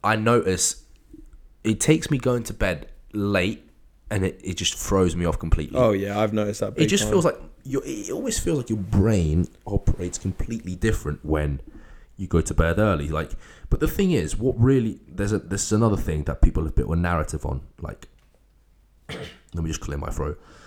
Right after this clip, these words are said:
Speaker 1: It's just the whole thing of, <laughs> of people. So if you start your day at six in the morning, you go to the gym, six till seven, and then you get changed, go to work, get to work for eight, and then you work till four, and then you go home, you make dinner, and you go to bed for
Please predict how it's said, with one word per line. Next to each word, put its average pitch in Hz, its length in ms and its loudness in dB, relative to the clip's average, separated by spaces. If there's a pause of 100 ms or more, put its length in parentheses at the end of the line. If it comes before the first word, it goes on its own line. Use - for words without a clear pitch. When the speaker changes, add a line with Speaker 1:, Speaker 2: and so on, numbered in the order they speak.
(140)
Speaker 1:
It's - 120 2
just - 160 -2
the 147 80 2
whole 139 160 6
thing 110 200 2
of, - 140 -2 (120)
<laughs> - 120 -16
of - 460 4
people. 87 420 4 (1120)
So 98 240 2 (380)
if 131 280 -2
you 117 300 2
start - 380 0
your 85 100 -2
day 76 180 0
at - 100 -4
six - 320 0
in 107 80 4
the 90 60 4
morning, 69 340 0
you 69 100 -10
go 95 160 0
to - 100 -8
the 78 80 -8
gym, 67 360 -6 (720)
six - 380 0
till 82 180 -4
seven, 69 460 -2 (220)
and 82 120 2
then 76 140 0
you 71 60 -4
get - 220 -2
changed, 76 440 -2
go 110 120 2
to - 180 -4
work, - 200 -2
get 107 140 0
to 120 80 -2
work 107 220 4
for - 160 -4
eight, 76 300 -6
and 85 120 -2
then 87 120 0
you 80 100 -4
work 98 300 0
till 76 180 -2
four, 69 440 -6 (240)
and 82 180 0
then 78 220 2
you - 60 -4
go 104 160 2
home, 78 220 -2
you 78 80 0
make 87 240 0
dinner, 73 260 -2 (280)
and 95 80 2
you 90 60 2
go 101 140 2
to - 120 -6
bed 80 200 0
for - 120 -6